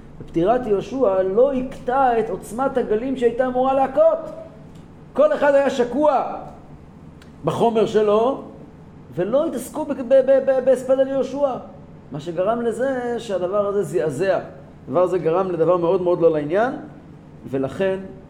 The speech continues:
אה, אה, היה שם התפרצות וולקנית. זה הפירוש שכתוב בפסוק, "מצפון להר געש". במדרש כתוב יותר מזה, "נתעצלו ישראל לעשות גמילות חסד ליהושע.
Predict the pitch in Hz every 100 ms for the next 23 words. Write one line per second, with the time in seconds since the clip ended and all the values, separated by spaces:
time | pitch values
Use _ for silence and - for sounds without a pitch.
0 | - - - - 139 135 135 131 131 127
1 | 135 127 120 143 156 147 143 143 139 -
2 | 127 165 - 123 127 165 214 262 - -
3 | - - - 135 165 165 165 160 - 175
4 | 160 - 160 147 135 151 139 131 120 107
5 | 104 - - - - - - - - -
6 | - - 120 127 135 185 185 131 170 135
7 | - - 123 151 135 127 156 226 - -
8 | - 143 147 135 - 240 226 180 190 185
9 | 180 170 180 180 180 160 156 143 -